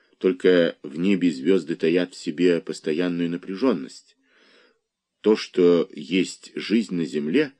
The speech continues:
освещение улиц, свет в окнах, игра реклам — отсюда, сверху, кажется чужим, а звёзды, наоборот, становятся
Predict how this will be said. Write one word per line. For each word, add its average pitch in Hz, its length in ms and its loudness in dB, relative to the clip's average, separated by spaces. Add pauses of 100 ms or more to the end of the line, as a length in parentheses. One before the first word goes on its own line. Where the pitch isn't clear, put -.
(380)
освещение 95 840 0
улиц, 117 640 0
свет 123 500 0
в 104 100 -6
окнах, 104 420 -2
игра 71 280 -6
реклам — 101 540 -2 (520)
отсюда, 87 720 0
сверху, - 560 0
кажется 127 520 -4
чужим, 78 560 -10 (600)
а 90 160 0
звёзды, 123 500 2
наоборот, 76 520 -4
становятся 117 720 -2